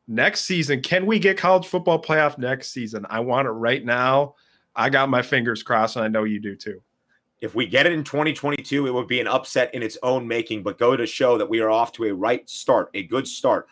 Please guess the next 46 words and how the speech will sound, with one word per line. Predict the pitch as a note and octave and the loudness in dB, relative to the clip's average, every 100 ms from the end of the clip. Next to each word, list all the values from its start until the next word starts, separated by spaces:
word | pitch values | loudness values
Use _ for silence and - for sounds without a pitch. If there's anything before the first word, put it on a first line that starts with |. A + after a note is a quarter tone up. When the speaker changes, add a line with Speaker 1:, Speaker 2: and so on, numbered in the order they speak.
| _ - | _ -8
Speaker 2:
for | A2+ | -6
the | G#2 | 0
new | A2 | 2
college | G#2+ A2+ G#2+ - | 2 2 2 -2
football | A2+ G#2 F#2+ | -6 -2 -2
playoff | - G#2+ F#2 - _ | 0 -2 -2 -6 _
twelve-team | - A#2+ A2 - - G2 F#2+ | -4 -2 -2 -4 -14 -12 -12
format. | - F2+ D#2+ D#2 | -10 -12 -10 -4
Daniel | A#2 B2+ | -2 0
House, | G#2+ A2+ G#2+ | 0 -2 -2
the | G#2 | -6
founder | - C#3+ D#3+ | 0 4 6
of | C3+ | 4
Gophers | C3+ C#3 B2 C#3 | 6 4 2 -2
Guru | C3 A#2+ A2+ | 0 2 4
dot | A2+ G2+ | 4 2
com, | - G2+ F#2 F2 _ _ | 0 -2 -2 -6 _ _
the | - | -14
smartest | F2+ C3 D3+ D3 | -6 2 2 2
mind | C#3 C3 C3 A#2 | 4 4 4 0
in | B2+ | 0
all | A#2+ | 2
of | G#2+ | 2
the | |
Big | G#2+ G#2 | -2 -4
Ten | - F#2+ | -4 -8
Conference. | F2 D#2+ - - | -8 -10 -12 -4
Thank | C3 C#3+ | -2 0
you | B2+ | 0
very | C3 C3 | 2 4
much | B2 A#2 | 2 0
for | - | -2
your | G#2+ | -6
time | - D#3+ D#3 D3+ | 0 4 4 4
and | B2+ - - B2 | -2 -8 -10 0
your | C3+ | 2
expertise | A#2 - A2 - G2 F#2+ | 2 0 -8 -4 -4 -4
these | G2 | -6
past | A2 G2 - | -4 -4 -4
two | G#2 | -6
episodes | F#2+ - F2 | -6 -10 -12
of | E2+ | -8
Locked | F2 F2 | -8 -6
On | F2+ | -10
Big | E2+ F2 | -12 -10
Ten. | F2 | -10